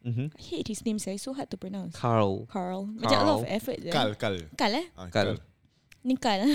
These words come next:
Speaker 2: <laughs>
Speaker 1: Haikal.
Speaker 2: He wanted to, uh, he pressed charges against her because she allegedly stole various items with a total value of forty-six thousand eight hundred fifty-six dollars.
Speaker 1: Wow.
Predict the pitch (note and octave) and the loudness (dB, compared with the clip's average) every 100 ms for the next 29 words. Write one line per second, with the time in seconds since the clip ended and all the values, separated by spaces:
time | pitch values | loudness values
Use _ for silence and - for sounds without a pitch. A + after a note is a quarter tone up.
0 | C#4 - D4+ - A#2 A2 G#2+ A2 - - | 2 -2 -4 0 -2 4 2 2 -10 -4
1 | C4+ C4 C4 C4 C4 C#4 E4 D4 - - | 0 2 2 0 2 0 0 -2 -4 -2
2 | A3 G#3 G3+ G3 G3 G3+ G3 G3 G3+ G#3 | 2 2 0 0 0 -2 -2 -2 -4 -8
3 | G3+ _ _ _ _ _ A3+ G#3 G#3+ A3 | -12 _ _ _ _ _ -6 -4 -4 -2
4 | C#4 C#4+ - A3+ B3 - - G3+ A3 A3+ | -2 -2 -2 -2 -2 -2 -6 -2 -2 -2
5 | A#3 G#3+ G#3 - G#3+ A3 - - _ _ | 2 2 0 -2 -2 -2 -4 -14 _ _
6 | _ - - A3+ G#3+ - G#3 G3+ G3+ A3 | _ -2 2 2 0 -2 -2 0 0 -2
7 | - B3 D#4+ G4 _ _ _ _ _ _ | 0 2 2 0 _ _ _ _ _ _
8 | - - - A#3 A#3 A#3+ A#3 G3+ G#3 G#3 | -14 -6 2 4 4 0 -4 -6 -2 2
9 | G#3 - G3+ G3+ - G3 A3 - - A3 | 0 0 -4 -6 -6 -8 -8 -10 -6 -6
10 | G#3+ A3 - A3 G#3 A3+ A3 G3 G3+ G#3 | -4 -6 -6 -8 -6 -6 -4 -4 -4 -4
11 | G#3+ - F#3 F#3+ C4+ A#3+ - - - _ | -6 -6 -8 -4 -4 -4 -8 -10 -12 _
12 | _ _ _ _ _ - A#3+ C4+ B3 C#4 | _ _ _ _ _ -8 -2 -2 -2 -4
13 | - G#3+ G#3+ A3+ A#3+ A3 G#3 G#3+ G#3 G3 | -4 -4 -2 -2 -2 -2 -2 -2 -4 -8
14 | F#3+ - - - F3+ - G3+ - G#2 G#2 | -8 -8 -10 -8 -10 -10 -10 2 6 6
15 | G#2 | 6